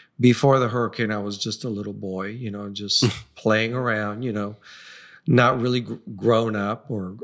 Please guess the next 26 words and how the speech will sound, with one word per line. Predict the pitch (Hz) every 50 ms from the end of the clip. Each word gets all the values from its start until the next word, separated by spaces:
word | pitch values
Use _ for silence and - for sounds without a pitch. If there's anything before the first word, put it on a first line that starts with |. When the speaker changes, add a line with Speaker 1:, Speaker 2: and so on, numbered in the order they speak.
| - -
Speaker 1:
uh, | 117 107 101 101 101 107 110
or | - - 117 107
trying | - - - 117 110 110 117 117 113
to | - 117
grow | - - 110 104 104 101
up | 101 107 - - _ _ _ _ _ -
too | - - 120 110
fast, | - - 110 101 92 101 131 - - - -
too | - 120 113
much, | 110 104 101 107 127 - - -
even | 113 110 110 104
though | 107 110 107 104
I | 104
was, | 104 101 104 104 101 98 - - - - - - - - - - - _ _ _ _ _ _
uh, | - 104 98 -
over | - 120 110 101 110 104
fifty | - - 113 107 - - -
years | 110 104 98 98 101 98 98
old. | 104 98 98 110 131 175 185 - _ - - - - - - - _ _ -
But | - 113 117 113 110 107 - - - _ _ _ _
I | - 120 113
think | - 135 131 123 -
the | 117 110
storm | - - - - 135 117 113 104 107 110
really, | 107 104 104 104 101 98 98 92
uh, | 92 92 90 90